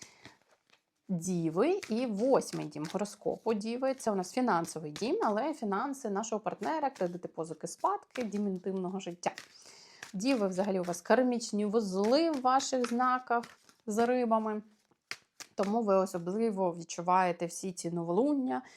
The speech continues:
всі ці повні. Давайте дивитися, що у нас тут.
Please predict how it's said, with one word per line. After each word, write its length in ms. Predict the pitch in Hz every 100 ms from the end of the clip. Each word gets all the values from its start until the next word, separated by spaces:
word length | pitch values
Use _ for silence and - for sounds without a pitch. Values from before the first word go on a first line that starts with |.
| - -
всі 260 | - 196
ці 300 | 180 - 175 -
повні. 680 | - 226 294 269 254 247 247 - - -
Давайте 300 | 180 202 196
дивитися, 460 | 180 185 196 - 190
що 220 | - 185
у 60 |
нас 200 | 180 170
тут. 380 | - - - -